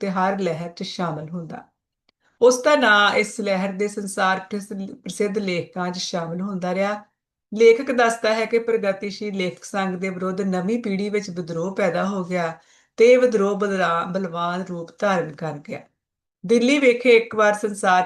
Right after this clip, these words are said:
ਪੱਧਰ ਦੀ ਕਾਨਫਰੰਸ ਵਿੱਚ ਮੋਹਨ ਸਿੰਘ ਵੀ ਗਏ। ਨੌਜਵਾਨ ਪੀੜ੍ਹੀ ਦੇ ਬਹੁਤ ਸਾਰੇ ਨੌਜਵਾਨ ਉਹਨਾਂ ਨੂੰ ਮਖੌਲ ਕਰ ਰਹੇ ਸਨ,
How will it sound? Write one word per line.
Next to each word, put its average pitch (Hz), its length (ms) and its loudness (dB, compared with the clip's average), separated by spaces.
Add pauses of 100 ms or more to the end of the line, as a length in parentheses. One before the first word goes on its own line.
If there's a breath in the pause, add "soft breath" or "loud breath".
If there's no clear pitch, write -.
ਪੱਧਰ 196 280 -4
ਦੀ 202 160 -8
ਕਾਨਫਰੰਸ 180 680 -2
ਵਿੱਚ 190 200 -6
ਮੋਹਨ 175 240 -4
ਸਿੰਘ 190 300 -4
ਵੀ 202 120 -2
ਗਏ। 190 400 -2 (420)
ਨੌਜਵਾਨ 240 580 2
ਪੀੜ੍ਹੀ 220 220 -2
ਦੇ 226 120 6
ਬਹੁਤ 196 320 0
ਸਾਰੇ 214 280 -2
ਨੌਜਵਾਨ 180 640 -4
ਉਹਨਾਂ 190 180 -4
ਨੂੰ 196 100 -4
ਮਖੌਲ 175 440 -2
ਕਰ 165 260 -4
ਰਹੇ 160 160 -4
ਸਨ, 175 340 -8